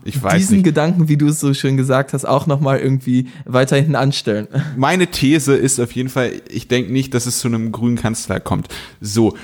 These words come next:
Speaker 1: dementsprechend könnte
Speaker 2: Roten.
Speaker 1: man ja argumentieren, dass es ja tatsächlich dann, ich hab sehr häufig tatsächlich gesagt in den letzten fünf Sekunden,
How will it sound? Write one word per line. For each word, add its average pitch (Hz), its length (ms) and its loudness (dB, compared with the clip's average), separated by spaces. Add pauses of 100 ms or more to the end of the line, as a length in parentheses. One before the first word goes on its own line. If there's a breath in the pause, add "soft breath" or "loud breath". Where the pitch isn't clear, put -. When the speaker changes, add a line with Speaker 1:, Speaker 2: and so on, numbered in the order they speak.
(220 loud breath)
Speaker 1:
dementsprechend 139 1040 -2 (200)
könnte 131 280 2
Speaker 2:
Roten. 131 100 4
Speaker 1:
man 120 140 2
ja - 100 0
argumentieren, 120 720 0 (300 loud breath)
dass 123 200 2
es 143 120 -2
ja 135 100 2
tatsächlich 135 720 -2
dann, 113 240 0
ich - 120 -6
hab - 200 -8
sehr 98 120 2
häufig 98 140 0
tatsächlich - 460 -4
gesagt 95 260 -4
in 95 80 -2
den 92 60 -2
letzten 101 260 -4
fünf - 180 -8
Sekunden, 107 500 -4